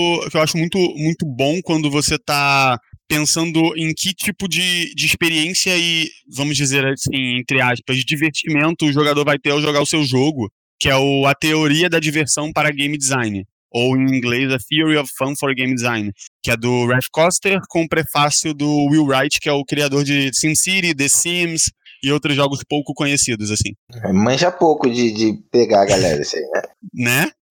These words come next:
Speaker 2: <laughs> Cara, excelentes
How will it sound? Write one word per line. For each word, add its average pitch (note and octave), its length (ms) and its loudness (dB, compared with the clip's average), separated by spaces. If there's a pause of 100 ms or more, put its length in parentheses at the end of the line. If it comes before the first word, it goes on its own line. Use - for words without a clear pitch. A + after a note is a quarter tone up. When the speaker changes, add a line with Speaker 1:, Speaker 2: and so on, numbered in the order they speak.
(120)
Speaker 2:
<laughs> - 1900 -6
Cara, G2 380 0
excelentes A#2 960 -2